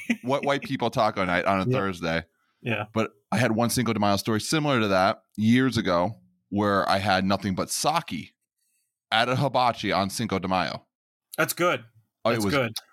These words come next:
Speaker 2: wonderful.
Speaker 1: Yeah, phenomenal.
Speaker 2: Wonderful.
Speaker 1: I like
Speaker 2: Hammered.
Speaker 1: good, I like a good
Speaker 2: Hammered.
Speaker 1: sake drunk.
Speaker 2: And, you know, it's not even like, "Oh, I got the warm sake with, like, nice little bowl or anything like that." Like,
Speaker 1: No,
Speaker 2: no, it
Speaker 1: you
Speaker 2: was,
Speaker 1: are
Speaker 2: like,
Speaker 1: the
Speaker 2: Asian
Speaker 1: cheap
Speaker 2: dude
Speaker 1: shit. Yep.
Speaker 2: squeezing it in my mouth
Speaker 1: <laughs>
Speaker 2: for
Speaker 1: Awesome.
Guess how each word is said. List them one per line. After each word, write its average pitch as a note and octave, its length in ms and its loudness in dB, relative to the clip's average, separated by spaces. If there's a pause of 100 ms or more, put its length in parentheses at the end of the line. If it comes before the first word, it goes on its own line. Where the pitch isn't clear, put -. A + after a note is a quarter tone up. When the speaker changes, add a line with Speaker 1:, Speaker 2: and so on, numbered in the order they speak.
(160)
Speaker 2:
wonderful. G2 420 -2
Speaker 1:
Yeah, D2 100 -4 (160)
phenomenal. A2+ 260 0
Speaker 2:
Wonderful. G#2 340 -4 (280)
Speaker 1:
I D3+ 60 4
like D#3 140 0
Speaker 2:
Hammered. G2 240 -2
Speaker 1:
good, - 60 -10 (300)
I E3 80 2
like D3+ 140 0
a B2 60 0
good B2 100 0
Speaker 2:
Hammered. B2+ 480 2
Speaker 1:
sake A2 100 -8
drunk. A2+ 320 -4 (520)
Speaker 2:
And, E3 120 0
you F#3 60 2
know, F#3 120 2
it's F3 100 -6
not F#3 160 2
even D#3 160 0
like, C#3 180 2
"Oh, D3 120 2
I A#2+ 100 2
got A2+ 160 0
the G#2 60 -2
warm F2+ 260 -2
sake E2 380 0 (100)
with, E2 160 -4
like, E2 160 -6
nice E2 240 -6
little E2 100 -4
bowl E2 160 -4
or E2+ 120 2
anything F2 200 -4
like F2+ 140 -4
that." E2+ 180 0
Like, F2 120 -2
Speaker 1:
No, C3+ 80 2
Speaker 2:
no, G2+ 120 2
it - 40 2
Speaker 1:
you C#3 80 0
Speaker 2:
was, A#2+ 120 -2
Speaker 1:
are - 60 0
Speaker 2:
like, F#2+ 180 0 (300)
Speaker 1:
the C3+ 40 0 (120)
Speaker 2:
Asian C3+ 180 0
Speaker 1:
cheap D3 100 2
Speaker 2:
dude G#2+ 180 4
Speaker 1:
shit. G#2 180 -2 (360)
Yep. B2+ 160 0
Speaker 2:
squeezing C#3+ 520 0
it B2 100 0
in B2+ 160 2
my A2+ 140 2
mouth G2 580 0 (140)
Speaker 1:
<laughs> - 100 -20 (100)
Speaker 2:
for G3 140 -2
Speaker 1:
Awesome. A#2+ 500 2